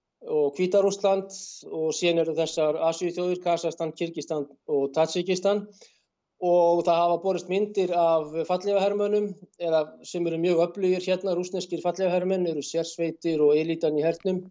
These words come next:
<clears throat> Og mér skilst að í nótt hafi Ka-, Ka-, Takayev, eh, eða seint í gærkvöldi, hringt bæði í Putin og Lukashenko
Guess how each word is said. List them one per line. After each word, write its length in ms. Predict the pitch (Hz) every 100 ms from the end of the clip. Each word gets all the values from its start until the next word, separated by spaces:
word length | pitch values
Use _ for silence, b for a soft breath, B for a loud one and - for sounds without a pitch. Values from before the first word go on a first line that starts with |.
| -
<clears throat> 460 | 220 - 196 - - _ _ _ _ _ _
Og 100 | 151
mér 160 | 147 151
skilst 280 | 180 170 170
að 100 | 156
í 40 |
nótt 320 | 156 185 185 185
hafi 200 | 170 156
Ka-, 220 | 165 147
Ka-, 300 | 147 160 - _
Takayev, 560 | - 151 160 170 196 196 _ _ _ _ _ _ _ _ _ -
eh, 420 | 165 156 156 156
eða 120 | 160 151
seint 240 | 180 165
í 80 | 170
gærkvöldi, 540 | 175 170 190 180 180
hringt 260 | 165 180 -
bæði 300 | 175 165 160
í 20 |
Putin 380 | 175 185 190 170
og 160 | 160 147
Lukashenko 640 | 165 165 151 180 - 190